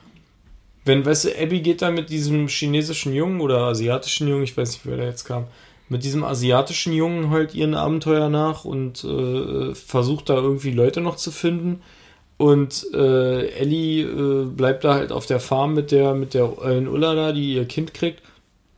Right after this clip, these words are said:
Spoiler übrigens. Ähm, und alles ist cool. So, das wär mal ein harmonisches Ende gewesen. Aber nein, die müssen sich gegenseitig noch krass boxen.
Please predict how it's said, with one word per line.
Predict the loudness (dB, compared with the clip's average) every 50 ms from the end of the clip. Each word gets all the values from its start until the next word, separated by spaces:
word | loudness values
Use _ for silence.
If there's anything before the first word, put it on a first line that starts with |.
| _ _ _ _ _ -18
Spoiler | -18 -4 _ 2 4 4 4 4
übrigens. | 2 2 2 2 0 -2 -8 -14 -18 -20 -20 -20 -20 -20 _ _ 4
Ähm, | 6 6 6 6 4 2 0 -4 -10 -20 -20 _ _ _ _ _ _ _ _ _ _ _ _ _ _ _ _ _ _ _ _ _ _ _ _ _ _
und | 2 2 2
alles | 0 -2 -2 -2 -2
ist | -4 -4 -4 2
cool. | 2 2 2 2 -2 _ _ _
So, | -2 4 4 4 6
das | 4 4 2 2 2
wär | 2 2
mal | 4 4 4 4
ein | 4 4
harmonisches | 4 6 4 4 2 2 0 0 -2 -2
Ende | -2 -2 -2 -2 -2 -2
gewesen. | 0 -2 -2 -2 -4 -6
Aber | -4 -2 -2 0
nein, | 0 0 2 2 2 2 2
die | 2 2
müssen | 2 0 0 0 -2
sich | -4 -4 -6 -2
gegenseitig | -2 -2 0 2 2 2 2 0 -2
noch | -8 -10 -10
krass | -8 -8 -6 -6 -8
boxen. | -4 -2 -2 -2 -2 -4 -4 -4 -4 -6